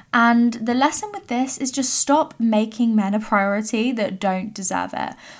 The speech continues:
I'm not saying when you find, like, a lovely, lovely guy, you shouldn't make him a priority, because you definitely should.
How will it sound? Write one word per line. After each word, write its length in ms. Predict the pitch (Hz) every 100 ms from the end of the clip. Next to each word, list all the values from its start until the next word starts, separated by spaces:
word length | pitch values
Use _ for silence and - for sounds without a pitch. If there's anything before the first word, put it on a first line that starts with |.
| -
I'm 120 | 247
not 180 | 285 285
saying 280 | 294 269 226
when 140 | 214
you 120 | 214
find, 360 | 214 208 196 190
like, 120 | 196
a 60 | 202
lovely, 340 | 202 190 208
lovely 280 | 202 196 214
guy, 340 | 214 190 190
you 240 | 240 226 208
shouldn't 300 | - 202 190
make 220 | 196 196
him 120 | 196
a 80 | 190
priority, 580 | - 190 190 196 220 214
because 300 | 269 285 277
you 100 | 285
definitely 440 | 294 269 254 254
should. 380 | 254 320 -